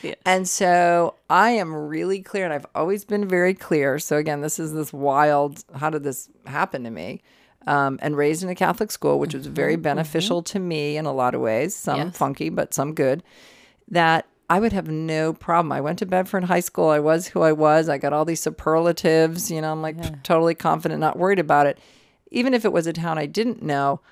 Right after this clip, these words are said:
Speaker 2: I don't care
Speaker 1: I love that.
Speaker 2: because that's my autism. My autism is it's illogical to be upset that someone wrote love on their fence.
Speaker 1: Yes.
Speaker 2: That doesn't make sense to me.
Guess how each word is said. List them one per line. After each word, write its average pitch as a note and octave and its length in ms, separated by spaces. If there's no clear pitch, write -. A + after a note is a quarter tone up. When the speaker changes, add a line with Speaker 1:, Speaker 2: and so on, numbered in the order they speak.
Speaker 2:
I G#3 100
don't B3 240
care F3+ 560
Speaker 1:
I F3+ 60
love E3 100
that. B3 60
Speaker 2:
because G#3 640
that's - 240
my A3 120
autism. D3+ 640
My D#3 160
autism G3+ 560
is D#3 260
it's G3+ 180
illogical A#3+ 1120
to G3+ 320
be F3 200
upset E3 680
that D#3+ 180
someone E3 360
wrote D#3 240
love D3+ 520
on C#3+ 180
their C#3+ 120
fence. F#2 500
Speaker 1:
Yes. - 300
Speaker 2:
That G#3 140
doesn't A#3+ 200
make A3+ 140
sense B3+ 260
to - 100
me. - 200